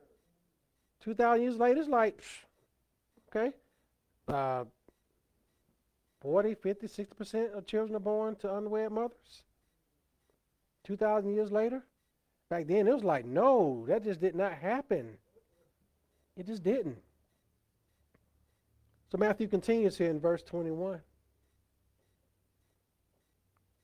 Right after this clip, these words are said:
You know, the angel came to him and he believed it. He said, "Take Mary, your wife, for that which is conceived in her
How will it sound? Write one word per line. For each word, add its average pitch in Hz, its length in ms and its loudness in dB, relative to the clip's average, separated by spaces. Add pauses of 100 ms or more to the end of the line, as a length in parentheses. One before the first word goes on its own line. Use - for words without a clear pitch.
(1400)
You 151 80 -10
know, 139 100 -6
the 131 120 -8
angel 160 300 0
came 160 360 -2
to 160 300 -2
him 175 180 -8 (180)
and 120 100 -18
he 127 100 -10
believed 135 460 -4
it. 170 100 -14 (1080)
He 147 60 -18
said, 135 220 -10
"Take 151 180 -4
Mary, 143 280 2
your 139 120 -2
wife, 135 300 0 (260)
for 143 80 -12
that 135 200 -6
which 139 160 -8
is 131 120 -16
conceived 135 400 -10
in 127 80 -8
her 135 300 -6